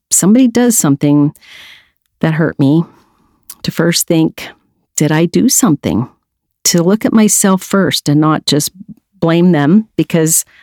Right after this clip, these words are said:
I don't know about you, but I have made mistakes. <laughs> My dad one time, he said, "I made a mistake once."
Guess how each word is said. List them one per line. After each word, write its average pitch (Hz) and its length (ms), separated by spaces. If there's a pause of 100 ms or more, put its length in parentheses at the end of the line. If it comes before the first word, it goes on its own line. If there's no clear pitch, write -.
(120)
I 151 60
don't 143 140
know 214 80
about 269 220
you, 214 220
but 165 240 (640)
I 139 100
have 180 240
made 202 220
mistakes. 165 580 (340)
<laughs> - 340
My 202 140
dad 180 440
one 165 140
time, 160 180
he 156 80
said, 160 300 (400)
"I 427 140
made 165 180
a 143 40
mistake 139 440
once." - 340